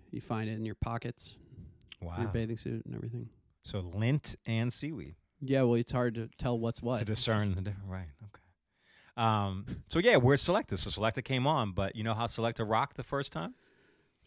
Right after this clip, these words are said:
Speaker 1: Right into the phone?
Speaker 2: No, not even that. With
Speaker 1: Just the phone was recording.
Speaker 2: Correct.
Speaker 1: Yeah,
Speaker 2: The
Speaker 1: the
Speaker 2: ambi-, the
Speaker 1: audio
Speaker 2: am-, the
Speaker 1: was
Speaker 2: ambient,
Speaker 1: ambient volume,
Speaker 2: yeah,
Speaker 1: yeah.
Speaker 2: which is, I didn't know any better.
Speaker 1: Yeah.
Speaker 2: But that first night that I rocked, had probably fifteen hundred people watching,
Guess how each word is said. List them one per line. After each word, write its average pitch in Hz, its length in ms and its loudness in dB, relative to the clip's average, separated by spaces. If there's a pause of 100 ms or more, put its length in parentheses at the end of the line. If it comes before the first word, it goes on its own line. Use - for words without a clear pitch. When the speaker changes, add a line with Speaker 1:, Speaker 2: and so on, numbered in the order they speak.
Speaker 1:
Right 127 220 6
into 117 160 6
the 107 60 0
phone? 135 300 4 (140)
Speaker 2:
No, 104 420 2
not 101 180 0
even 104 160 -2
that. 131 180 -6
With 98 100 0
Speaker 1:
Just 123 140 2
the 127 80 0
phone 123 260 2
was 110 140 -2
recording. 113 400 0
Speaker 2:
Correct. 123 260 4
Speaker 1:
Yeah, 110 100 0
Speaker 2:
The 107 80 0
Speaker 1:
the 104 100 -4
Speaker 2:
ambi-, 123 200 2
the 127 60 6
Speaker 1:
audio 127 300 6
Speaker 2:
am-, 110 160 2
the 117 80 4
Speaker 1:
was 127 80 2
Speaker 2:
ambient, 127 480 8
Speaker 1:
ambient 113 400 0
volume, 107 480 -2
Speaker 2:
yeah, 107 60 -2
Speaker 1:
yeah. 117 180 4
Speaker 2:
which 104 340 2
is, 104 500 -2 (460)
I 107 100 -8
didn't 110 160 -2
know 120 140 2
any 143 120 -2
better. 73 340 -6 (100)
Speaker 1:
Yeah. 107 160 -10 (160)
Speaker 2:
But 101 140 -4
that 107 220 0
first 113 260 -4
night 117 160 -2
that 123 100 -2
I 135 60 0
rocked, 117 480 -4 (960)
had 104 300 -6
probably 101 380 -2
fifteen - 600 -6
hundred 123 420 -2
people 101 440 -4
watching, 92 540 -6